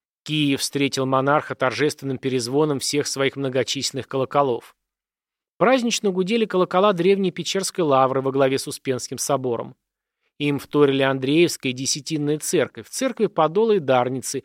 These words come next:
вознося весть горожанам о прибытии императора.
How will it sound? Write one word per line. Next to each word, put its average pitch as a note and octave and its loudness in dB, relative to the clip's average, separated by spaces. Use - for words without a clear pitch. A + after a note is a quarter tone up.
вознося C#3 0
весть B2+ -2
горожанам C3+ 0
о - -2
прибытии B2 -2
императора. B2+ -2